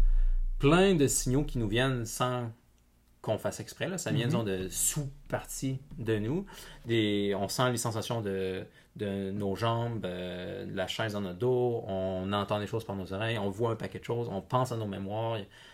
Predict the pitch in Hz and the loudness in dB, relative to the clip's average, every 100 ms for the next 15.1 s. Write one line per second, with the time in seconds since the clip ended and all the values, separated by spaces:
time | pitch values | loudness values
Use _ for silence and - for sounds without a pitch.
0 | - 123 120 - - - - - 139 202 | -2 0 0 -2 -16 -20 -6 4 8 8
1 | 143 160 139 - 117 110 156 - - 110 | 8 2 2 0 -2 2 0 0 -6 -2
2 | 113 175 160 160 202 135 107 - 135 113 | 0 -2 -4 -6 -4 -2 -2 0 0 0
3 | 135 240 - _ - - 117 127 - 110 | -2 -6 -14 _ -10 -2 0 0 -2 -4
4 | 139 135 - 90 92 - - - 98 - | -2 -6 -6 -6 -8 -12 -18 -16 -8 -2
5 | 135 110 - 117 120 110 95 107 - 98 | 2 0 0 0 0 -2 -6 -6 -6 -6
6 | 117 113 101 101 117 113 107 110 _ _ | -4 -6 -2 0 0 0 -6 -10 _ _
7 | _ 117 98 95 95 - 110 113 98 101 | _ -6 -4 -4 -6 -6 -8 -6 -8 -8
8 | - - 98 101 101 98 101 131 135 104 | -6 -6 -6 -6 -6 -6 -2 -2 -2 -4
9 | - 135 101 90 - - - - 123 107 | -2 -2 -4 -6 -16 -20 -6 0 2 2
10 | 113 - 123 - - - 123 104 - 95 | -2 -4 -6 -6 -12 -2 0 0 -4 -10
11 | - 110 117 - - - - 107 107 98 | -8 -8 -8 -8 -4 -2 0 0 0 -2
12 | - - - - - 131 131 - 120 151 | -4 -8 -10 -20 -4 -2 0 2 4 4
13 | 110 117 135 120 - - - - 101 117 | 4 4 2 0 -6 -16 -8 -4 2 4
14 | 123 107 101 113 98 - 113 107 92 101 | 4 0 0 -2 -4 -4 -4 -4 -6 -6
15 | 139 | -8